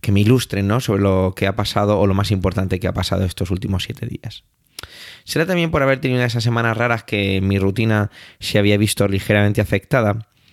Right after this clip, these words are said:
y no, no he podido visitar Twitter todo lo que este proyecto se merece o incluso todo aquello que me apeteciera, ¿no? Por ello tuve que esforzarme un poco por traer algo este domingo aquí a Trending.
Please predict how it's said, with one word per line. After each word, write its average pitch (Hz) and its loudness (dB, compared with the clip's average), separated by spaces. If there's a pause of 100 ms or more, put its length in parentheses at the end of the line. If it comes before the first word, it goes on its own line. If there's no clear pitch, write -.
(280)
y 120 2
no, 127 2 (300)
no 127 0
he 143 2
podido 131 2
visitar 117 0
Twitter 110 0
todo 110 4
lo 107 4
que 107 -2
este 107 -2
proyecto 107 -2
se 120 2
merece 117 0 (300)
o 110 2
incluso 98 2
todo 98 2
aquello 98 0
que 101 -4
me 92 -2
apeteciera, - -6
¿no? 147 -4 (680)
Por 175 0
ello 165 2
tuve 143 0
que 127 0
esforzarme 113 0
un 104 0
poco 120 0
por 92 2
traer 107 -4
algo 104 -2
este - -4
domingo 92 -2
aquí - -6
a - -8
Trending. - -8